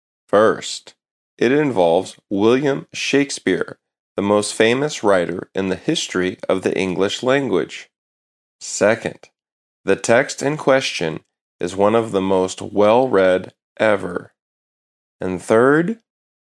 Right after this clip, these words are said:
the secret structure completely changes the way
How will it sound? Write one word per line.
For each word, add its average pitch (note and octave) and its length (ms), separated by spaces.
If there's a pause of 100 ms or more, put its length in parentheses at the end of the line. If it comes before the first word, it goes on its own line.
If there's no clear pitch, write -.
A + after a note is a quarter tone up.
(280)
the G2 140
secret C#3 400
structure - 640 (160)
completely C#3+ 960
changes C3+ 720
the C#3 120
way E2+ 460